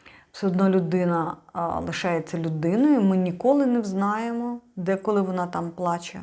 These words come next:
в подушку. У всіх є мами, тати, і це завжди боляче. Тут я не злорадствую і ніяк, ну, я так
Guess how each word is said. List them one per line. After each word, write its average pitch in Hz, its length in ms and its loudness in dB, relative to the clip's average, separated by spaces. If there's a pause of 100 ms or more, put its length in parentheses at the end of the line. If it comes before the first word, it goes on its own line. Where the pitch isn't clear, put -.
(140)
в - 240 -18
подушку. 220 640 -2 (720)
У 170 60 -8
всіх - 400 -2
є 180 120 2
мами, 214 400 4
тати, 202 560 0 (720)
і - 60 -10
це - 140 -12
завжди 151 320 -4
боляче. 202 500 2
Тут - 220 -10
я 185 120 0
не 190 140 4
злорадствую 208 840 4
і - 140 -6
ніяк, 196 640 0
ну, 240 160 -2
я 247 120 4
так 208 360 -4